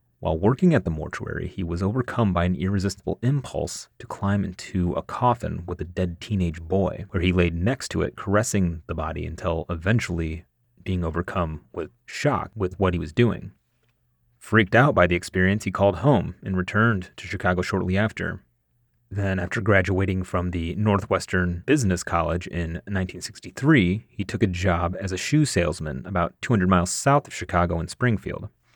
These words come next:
Finally, on his own, he made a name for himself with the local U S Junior Chamber, or the J Cs. He climbed the J Cs ladder, bringing in large numbers of new recruits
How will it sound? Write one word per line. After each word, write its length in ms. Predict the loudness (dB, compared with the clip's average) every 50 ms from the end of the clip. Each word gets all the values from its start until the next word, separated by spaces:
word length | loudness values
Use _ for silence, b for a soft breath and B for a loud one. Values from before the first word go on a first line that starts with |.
| _ _ _ _
Finally, 380 | _ 6 8 10 10 10 10 10
on 60 | 10
his 140 | 10 10 10
own, 200 | 12 10 10 8
he 380 | 8 8 8 8 8 8 8
made 260 | 8 8 8 8 8 6
a 60 | 6
name 280 | 6 6 6 6 4
for 140 | 2 2 0
himself 480 | -2 -2 -2 -2 2 2 2 2 0 -4
with 80 | -2
the 80 | 0 4
local 460 | 6 6 6 6 6 4 4 4 2 -2
U 320 | -2 2 6 8 8 8
S 180 | 8 6 4 -2 -6
Junior 360 | -2 2 2 4 4 4 2
Chamber, 580 | 2 2 2 2 2 2 2 -2 -6 -8 -10 -14 _ _ _ _
or 440 | 0 2 4 6 4 4 2 -2 -10 _ _ -8
the 80 | -6 -2
J 220 | 2 2 2 2
Cs. 540 | 2 2 2 2 2 0 -4 -6 -8 -10 -12 _ _ _ _ _ _ _ _ _
He 100 | -4 -2
climbed 360 | 2 4 6 8 8 8 8
the 80 | 8
J 180 | 8 10 10 10
Cs 260 | 10 8 6 4 6
ladder, 540 | 8 8 8 8 8 4 2 -2 -6 -8 -10 _ _ _ _ -4
bringing 240 | 0 2 4 6 6
in 180 | 8 8 8
large 260 | 10 10 8 8 8
numbers 320 | 6 6 8 8 8 6 6
of 120 | 4 2
new 120 | 4 4 4
recruits 680 | 4 2 2 0 2 4 6 6 6 4 0 -6 -10